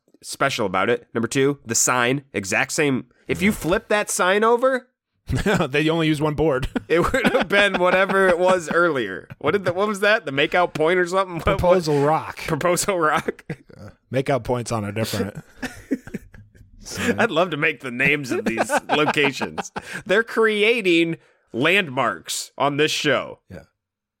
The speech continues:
Speaker 1: And passing them off like they're real. This is not real. Did you look it up? If this is real?
Speaker 2: Hell no.
Speaker 1: <laughs> What was this place called?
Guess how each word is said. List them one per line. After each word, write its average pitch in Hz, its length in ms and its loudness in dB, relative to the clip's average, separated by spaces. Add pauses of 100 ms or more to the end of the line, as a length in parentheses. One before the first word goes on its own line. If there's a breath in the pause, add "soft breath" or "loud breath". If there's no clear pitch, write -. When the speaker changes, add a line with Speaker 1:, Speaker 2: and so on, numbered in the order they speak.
Speaker 1:
And 131 160 0
passing 160 360 -4
them 165 220 -4
off 147 220 -2
like 135 180 -2
they're 123 160 0
real. 120 240 0
This 143 240 0
is 185 120 -4
not 123 360 0
real. 110 340 -4
Did 131 160 -2
you 185 80 2
look 185 160 2
it 170 80 0
up? 190 200 -2 (840)
If 127 140 -6
this 143 160 -2
is 135 140 -4
real? 127 160 2
Speaker 2:
Hell 208 160 2
no. 107 380 -2 (680)
Speaker 1:
<laughs> - 120 -8
What 160 300 2
was 202 100 -4
this 208 120 -8
place 208 240 -2
called? 190 300 -2